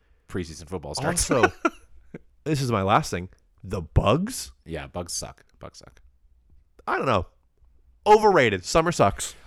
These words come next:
Speaker 1: Okay, so again, I'm in a weird spot because I think a lot of your points I would agree with, especially the sports. There's no defense for that.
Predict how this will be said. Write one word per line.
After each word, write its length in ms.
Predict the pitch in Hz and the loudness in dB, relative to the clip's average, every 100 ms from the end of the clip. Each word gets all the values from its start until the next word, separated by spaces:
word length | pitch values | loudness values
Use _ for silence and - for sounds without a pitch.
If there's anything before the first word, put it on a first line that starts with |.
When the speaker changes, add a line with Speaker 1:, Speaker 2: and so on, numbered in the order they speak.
| - | -2
Speaker 1:
Okay, 220 | 160 95 | 0 2
so 420 | - 180 151 - - | 4 4 4 2 -4
again, 400 | 147 196 120 95 - | 0 2 2 -2 2
I'm 200 | 127 151 | 2 2
in 60 | |
a 60 | 160 | -2
weird 240 | 135 135 - | -2 -2 0
spot 240 | 110 - | 0 0
because 300 | - 107 - - | -2 -4 -6 0
I 120 | 117 | 0
think 440 | - - 127 175 - | 0 -4 -4 -4 -2
a 60 | |
lot 220 | 139 113 113 | 2 2 0
of 80 | |
your 100 | 107 | -4
points 520 | 101 - 95 113 - - | -10 -10 -10 -10 -10 -6
I 120 | 98 90 | -6 -4
would 140 | 85 | -6
agree 220 | 82 90 | -8 -8
with, 100 | 117 - | -8 -6
especially 640 | - - - 120 - 113 | -6 -6 -2 -2 -2 -6
the 100 | 95 | -6
sports. 340 | - 78 73 | -10 -12 -12
There's 180 | - 101 | -10 -10
no 240 | 107 113 | -2 0
defense 300 | 117 104 98 | 0 -2 -6
for 100 | - | -4
that. 240 | 113 117 | -2 -2